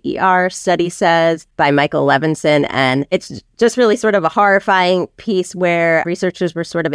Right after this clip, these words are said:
able to model the impact of the growing frequency of heat waves due to climate change. And obviously, um, the U S has some electric grid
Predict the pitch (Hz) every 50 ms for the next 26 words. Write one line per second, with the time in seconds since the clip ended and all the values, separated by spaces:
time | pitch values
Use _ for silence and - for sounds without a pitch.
0 | 131 165 147 165 160 - - - 180 160 156 156 160 160 165 170 165 160 160 160
1 | 160 - _ _ _ _ _ _ _ - 175 170 170 - - _ - 277 302 -
2 | - 233 240 - - - - - - 180 175 170 165 165 165 156 151 - - 160
3 | 165 160 156 156 156 156 139 - - 175 175 175 175 165 170 - 185 175 - -
4 | 180 175 - - 185 170 165 165 - - 147 143 131 - - - 226 214 - 190
5 | 202 196 190 190 185 185 185 185 180 175 175 - - _ _ - 185 170 165 160
6 | - - - 226 214 214 214 202 - - 233 190 190 190 185 170 190 165 165 160
7 | - - - 170 165 170 175 175 - 180 170 165 - - 165 160 160 160 165 160
8 | 170 165 160 170 - - 185 190 165 156 - 175 156 - - 165 165 165 - -
9 | 185 170 - - 170 170 165 165 160 151 -